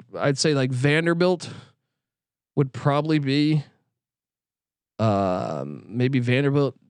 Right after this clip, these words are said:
and Duke would probably be the two schools that probably would think, "Oh, that'd be really hard to get in." Everyone else should say, "Hey, we recently have had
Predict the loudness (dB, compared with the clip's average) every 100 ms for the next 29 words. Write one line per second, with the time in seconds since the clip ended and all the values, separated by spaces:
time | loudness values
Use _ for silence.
0 | _ -6 -6 0 0 0 0 -4 0 2
1 | 2 2 0 -2 -2 -2 0 0 2 2
2 | 0 0 -2 2 2 0 -2 -2 -2 -2
3 | 0 0 2 0 0 0 -2 -6 _ 0
4 | 2 2 0 -2 -2 2 2 0 -4 _
5 | _ _ _ 0 2 2 0 -2 -2 -4
6 | 0 0 2 2 2 0 2 2 2 0
7 | 0 0 0 0 -2 -2 -6